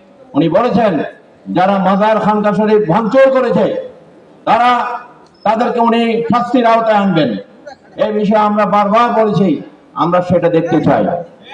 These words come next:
এই বর্তমান অন্তর্বর্তীকালীন সরকারের সময়ের মধ্যে আমরা এই সমস্ত দুষ্কৃতিকারীদের, এই সমস্ত বাতিল সম্প্রদায়ের চেহারা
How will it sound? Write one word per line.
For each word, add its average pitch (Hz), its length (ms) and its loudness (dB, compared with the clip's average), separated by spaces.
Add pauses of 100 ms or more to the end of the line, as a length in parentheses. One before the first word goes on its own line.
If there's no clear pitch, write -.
(640)
এই 214 140 0
বর্তমান 220 480 0
অন্তর্বর্তীকালীন 220 1000 0
সরকারের 208 520 2 (960)
সময়ের 226 400 0
মধ্যে 220 300 0
আমরা 214 260 2 (180)
এই 247 120 0
সমস্ত 214 400 0
দুষ্কৃতিকারীদের, 190 920 0 (600)
এই - 140 0
সমস্ত 208 340 0 (180)
বাতিল 208 300 2 (120)
সম্প্রদায়ের 180 540 0 (580)
চেহারা 196 320 2